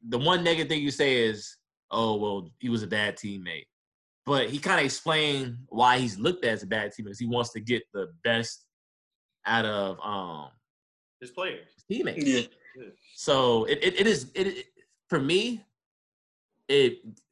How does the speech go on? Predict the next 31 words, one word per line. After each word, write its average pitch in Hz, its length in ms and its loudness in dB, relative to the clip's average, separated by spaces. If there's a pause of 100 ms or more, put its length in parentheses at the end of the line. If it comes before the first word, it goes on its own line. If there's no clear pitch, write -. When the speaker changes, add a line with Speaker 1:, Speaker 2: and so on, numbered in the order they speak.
Speaker 1:
it 143 320 2
put, - 220 -6
it 123 440 0
gave 139 480 2
him, 120 680 -4 (1120)
it, 117 220 -6
it 120 100 -2
made 151 320 4
him 135 560 -2 (220)
a, 113 60 -4
a 95 280 -2
real 113 240 2
person. 107 500 -4 (460)
'Cause, 127 140 -4
like, 123 200 2
as 127 340 0 (460)
with 135 200 -6
Jordan 160 300 0
in 120 60 -4
the 110 40 -6
nineties 143 440 0
and 113 120 -12
shit, 113 260 -2
it 131 60 2
was 135 260 -2
like 110 480 0
he 117 260 -2
was, 113 340 -2
like, 98 520 -4 (400)
a - 40 -12
superhero. 110 720 -2